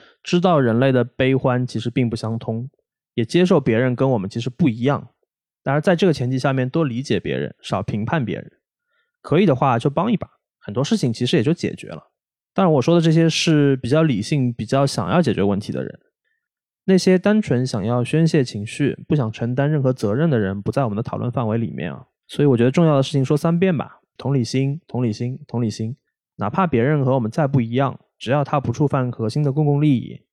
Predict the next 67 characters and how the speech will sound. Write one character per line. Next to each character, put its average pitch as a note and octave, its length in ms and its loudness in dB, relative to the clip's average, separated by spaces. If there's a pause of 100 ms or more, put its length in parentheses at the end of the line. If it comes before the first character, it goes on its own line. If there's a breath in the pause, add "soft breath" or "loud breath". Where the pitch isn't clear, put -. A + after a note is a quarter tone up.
(140)
多 D#3+ 160 2
一 E3 60 4
点 G#2+ 180 -2
理 A2+ 100 -4
解 G#2 160 -4
和 G2+ 120 -6
接 C#3 180 0
受， - 320 -2 (220)
我 G#2 40 -20
觉 G#2+ 120 -6
得 A2 40 -4
没 A2+ 120 -4
有 C3 100 0
任 C#3+ 160 2
何 G#2+ 120 -4
问 G2 200 -4
题。 - 240 -20 (400)
不 G#2+ 100 -6
用 C#3 200 0
那 D3+ 80 0
么 C3 140 0
着 D#3 280 0
急 A2 180 -8
的 A#2+ 160 -2
因 A#2+ 100 -4
为 B2 120 0
别 G#2+ 140 -2
人 A#2+ 120 -2
跟 B2 120 -2
我 A2+ 40 -2
们 F#2+ 100 -6
不 - 140 -4
一 A#2 140 0
样， B2 240 0 (340 soft breath)
就 A2+ 140 -10
去 - 160 -18
批 - 220 -10
判 A#2+ 300 -4
或 G#2+ 100 -8
者 G#2 80 -10
就 A2+ 120 -2
去 A#2+ 120 -6
评 F2 200 -10
价 A2 160 -2
别 - 140 -10
人。 - 140 -20 (840)
第 F#3+ 100 0
三 A#3+ 160 4
点 F3+ 160 6
我 C#3+ 80 4
想 D3 120 4
讲 A2 180 2
的 G#2+ 100 0
是， B2 420 -2 (100)
我 A#2 100 -4
们 G#2+ 160 -4
都 C#3+ 80 2
要 D#3 140 4
学 A#2 220 0
习 A2+ 280 -4
“爱 D#3+ 180 0
有 B2 140 4
等 F#2+ 200 -4
差” B2 220 -4
这 C3 100 -2
件 G#2+ 160 -4
事， - 320 -12